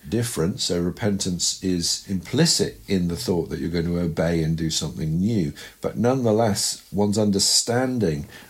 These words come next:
of what it is that God wants of us may only come in doing it, in just being obedient, and then realizing how important it is. And then the judgment that's implicit says, "If you don't wake up, if you're not watchful, I'll come like a thief."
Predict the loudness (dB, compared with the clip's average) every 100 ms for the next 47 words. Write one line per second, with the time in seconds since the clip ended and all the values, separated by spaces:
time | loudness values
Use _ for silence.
0 | -4 -2 2 4 6 6 2 0 0 0
1 | 2 2 0 0 -2 -2 -2 -2 0 2
2 | 2 2 4 2 0 0 4 4 6 6
3 | 6 4 0 -6 0 2 2 2 -2 -6
4 | -4 0 2 2 2 4 4 4 2 0
5 | -2 -10 -12 -18 -12 -2 0 2 4 4
6 | 4 6 4 2 0 0 -2 -2 -4 -4
7 | -2 -4 -6 -8 -8 -8 -10 -14 -6 0
8 | 2 4 6 6 6 4 4 4 4 4
9 | 2 6 6 6 0 0 2 2 0 -2
10 | -8 -20 -16 -8 -6 -2 0 2 4 6
11 | 8 6 2 -8 -12 -2 -2 -2 -4 -6
12 | -2 0 2 2 2 2 0 0 0 -4
13 | -4 -2 -2 -2 -4 -2 -4 -6 -8 -6
14 | -4 -6 -8